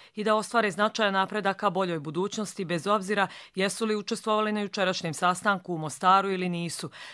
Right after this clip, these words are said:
navedeno je u saopštenju O H R-a. Napredak je moguć otvaranjem novih radnih mjesta, smanjenjem siromaštva, borbom protiv korupcije, a preduslov da se sve to ostvari je formiranje Doma naroda i imenovanje Savjeta ministara B I H,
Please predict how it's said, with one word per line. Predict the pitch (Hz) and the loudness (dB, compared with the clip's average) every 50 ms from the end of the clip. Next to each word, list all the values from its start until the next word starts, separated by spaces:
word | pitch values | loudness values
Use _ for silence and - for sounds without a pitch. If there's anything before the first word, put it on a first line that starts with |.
| - | -4
navedeno | - 233 226 226 208 208 196 196 202 202 | 0 2 2 4 4 4 4 4 2 2
je | 196 196 | 0 0
u | 196 180 | -2 -4
saopštenju | - 208 196 185 - - 185 156 147 151 151 | -2 -2 -2 -2 -2 -6 -4 -4 -4 -4 -4
O | 151 | -4
H | 143 - 185 185 185 | 0 2 4 4 4
R-a. | 180 165 139 - - - - - - | 4 0 -2 -4 -10 -20 -20 -14 -6
Napredak | - 226 233 233 240 247 233 220 196 - 214 | 0 2 2 2 2 0 0 0 0 -2 -2
je | 196 | -2
moguć | 208 220 226 180 190 180 190 | 2 2 0 0 0 -4 -4
otvaranjem | - - 190 196 214 220 208 202 190 | -2 2 4 4 4 4 2 2 0
novih | 202 220 220 196 175 190 | 2 2 2 0 0 2
radnih | 202 196 185 175 156 - 208 | 2 2 2 0 -2 -6 -4
mjesta, | 208 208 202 - - - 165 147 | -4 -4 -4 -4 -4 -4 -4 -4
smanjenjem | - - 190 190 196 196 202 208 202 185 | -2 -2 -2 -2 -2 -2 -2 -2 -2 -2
siromaštva, | - - 180 175 170 175 185 196 214 208 - - 226 196 - - - - - | -4 -4 -4 -2 0 4 4 4 4 4 2 2 2 2 2 0 -12 -18 -10
borbom | - 196 214 220 208 202 226 220 196 | -2 2 2 2 2 2 0 -2 0
protiv | 190 175 165 - 170 151 | 0 -2 -2 -2 -6 -8
korupcije, | - 190 185 185 208 208 - - - - 202 170 | -4 -2 -2 0 -2 -4 -4 -6 -4 0 2 2
a | 165 | 2
preduslov | 160 - 214 208 208 214 220 - - 226 208 180 | 2 2 0 0 0 0 -4 -4 -2 -4 -2 -2
da | 165 160 | -2 -6
se | - - 156 | -6 -6 -8
sve | - - 214 | -4 -4 -2
to | 208 - 180 165 | -2 0 2 2
ostvari | 180 202 - - - 226 214 208 202 | 2 2 0 0 2 2 2 2 2
je | 202 | -2
formiranje | 185 - 220 202 208 208 208 214 202 180 175 156 | -2 -2 -4 -2 0 0 2 2 2 2 0 0
Doma | 175 180 190 190 185 | 0 0 2 2 2
naroda | 165 170 185 208 220 226 196 214 196 - - - - - - | 2 4 4 4 2 2 2 2 2 0 -2 -16 -16 -8 -4
i | 220 214 | 0 0
imenovanje | 214 214 208 208 208 202 202 208 196 | 2 2 2 2 4 2 2 2 0
Savjeta | - - 185 180 180 185 185 190 170 | -2 2 2 2 2 2 -2 -4 -4
ministara | 175 185 196 196 - - 170 151 151 147 | -2 -2 -2 -2 -4 -4 -4 -4 -4 -2
B | 143 165 160 160 | -2 -2 -2 -2
I | 147 | -2
H, | - - 196 160 | -2 0 0 0